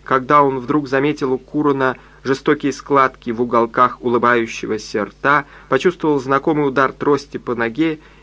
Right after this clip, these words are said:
и услышал знакомое слово предостережения «Кайся». Примечание к странице триста пятой.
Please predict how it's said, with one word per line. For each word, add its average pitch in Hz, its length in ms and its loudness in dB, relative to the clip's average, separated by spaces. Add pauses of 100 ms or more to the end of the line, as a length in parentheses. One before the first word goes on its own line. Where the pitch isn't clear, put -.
(100)
и 135 100 0
услышал 151 640 0
знакомое 143 500 0
слово 139 560 0
предостережения 123 1160 -2 (420)
«Кайся». 113 680 -2 (920)
Примечание 147 560 0
к - 40 -16
странице 147 640 -4
триста 143 400 -8
пятой. 104 580 -4